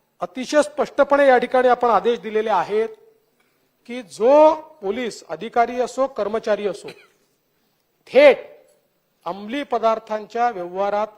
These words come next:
आढळेल, मदत केल्याचं आढळेल थेट, त्याला या ठिकाणी माफी नाही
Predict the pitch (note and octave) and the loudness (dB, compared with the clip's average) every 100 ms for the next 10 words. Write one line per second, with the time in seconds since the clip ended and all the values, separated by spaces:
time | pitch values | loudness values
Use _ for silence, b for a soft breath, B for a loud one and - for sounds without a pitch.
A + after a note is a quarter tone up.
0 | _ E3+ E3 G#3 A3+ A#3+ A#3 D#3 D#3 A3 | _ -10 -4 0 2 2 0 -10 -8 -6
1 | A#3+ - F#3+ G3+ - A3+ - D#3 F#3 A3+ | -6 -8 -8 -8 -8 -12 -10 -8 -2 0
2 | F#3+ C#3+ - A#3+ F#3 - - _ _ _ | 0 -6 2 4 4 0 -20 _ _ _
3 | _ _ _ _ - F3 G#3 B3 C4+ - | _ _ _ _ -6 -2 2 2 2 -6
4 | _ _ _ _ _ _ _ _ _ E3 | _ _ _ _ _ _ _ _ _ -6
5 | A3 A3 A3 G#3 A3+ A3+ F3 E3 A3+ G#3 | -6 -6 -8 -8 -8 -8 -6 -8 -10 -6
6 | G#3 | -6